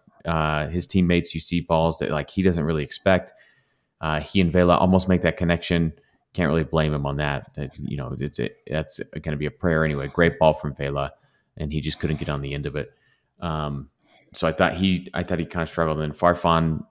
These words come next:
you know, he's, he's not a left center back. He, he's filled in pretty well so far, uh, but certainly struggled tonight. It makes you wonder if it's just a factor of playing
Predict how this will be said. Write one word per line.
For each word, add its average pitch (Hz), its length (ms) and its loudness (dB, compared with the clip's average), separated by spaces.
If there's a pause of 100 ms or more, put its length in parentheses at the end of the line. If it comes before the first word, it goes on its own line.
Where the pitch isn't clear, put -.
(140)
you 87 100 -2
know, 76 160 0
he's, 87 320 -4
he's 95 240 -2
not 104 140 4
a - 20 4
left 92 180 4
center 92 220 2
back. 87 320 0
He, 82 280 -4
he's 87 300 -4
filled 92 300 6
in 87 200 4
pretty 92 220 0
well 85 400 2 (540)
so 90 260 4
far, 98 460 0 (420)
uh, 73 340 -4 (120)
but 82 180 -2
certainly 85 280 0
struggled 82 440 -2
tonight. 73 500 -4 (600)
It 78 80 -8
makes 80 240 -2
you 76 60 -4
wonder 76 260 0
if 73 120 -4
it's 73 140 -4
just 90 300 0
a 82 40 -2
factor 76 400 0
of 71 140 -10
playing 78 520 -2